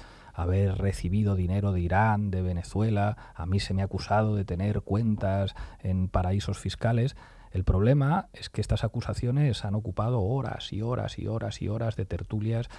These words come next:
en programas de televisión y han instalado un relato.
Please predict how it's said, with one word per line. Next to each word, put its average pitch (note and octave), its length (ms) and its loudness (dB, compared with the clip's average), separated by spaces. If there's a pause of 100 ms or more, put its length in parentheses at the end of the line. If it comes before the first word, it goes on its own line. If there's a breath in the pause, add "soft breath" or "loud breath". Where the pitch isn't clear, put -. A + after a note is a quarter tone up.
(140 loud breath)
en G2 120 -2
programas G2+ 400 2
de G#2+ 80 -2
televisión G#2+ 600 0
y G2+ 100 2
han G#2 80 0
instalado A2 440 0
un A#2+ 160 0
relato. G2+ 420 0